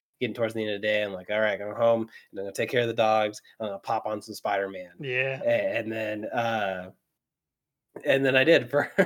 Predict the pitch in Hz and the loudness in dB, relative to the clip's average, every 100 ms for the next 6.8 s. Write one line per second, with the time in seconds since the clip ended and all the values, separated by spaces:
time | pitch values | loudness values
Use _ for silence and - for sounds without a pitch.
0 | 185 175 175 151 143 143 139 123 127 113 | 2 2 4 4 4 6 6 4 -2 0
1 | 147 139 135 131 127 120 110 101 - 165 | 4 4 6 4 2 0 -2 -4 2 2
2 | 170 170 160 156 - - _ _ - 127 | 4 2 2 -2 -12 -20 _ _ 0 2
3 | 120 - 113 107 98 107 101 95 _ - | 2 0 -2 -2 -4 -2 -4 -4 _ -12
4 | - 101 - - 156 156 143 147 135 135 | -10 -10 -10 -10 0 0 0 -2 0 0
5 | 120 120 104 104 117 120 123 117 101 113 | -2 -2 -2 -4 -4 -2 -2 -4 -6 -2
6 | 117 113 - 113 110 - 110 113 | -2 -4 -6 -6 -8 -8 -10 -12